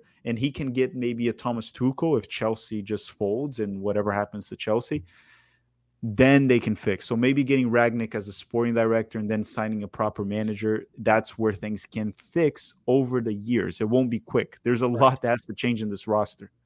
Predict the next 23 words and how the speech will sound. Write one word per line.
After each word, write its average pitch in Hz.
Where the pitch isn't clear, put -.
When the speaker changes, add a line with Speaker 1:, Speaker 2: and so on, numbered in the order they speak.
Speaker 2:
It 160
feels 226
like 202
from 180
a 151
bird's 156
eye 147
view, 131
they 139
don't 175
have 180
good 143
leadership 143
and 147
they 156
don't 175
have 131
good 147
identity. 117
They 110
don't 175
have 170
somebody 165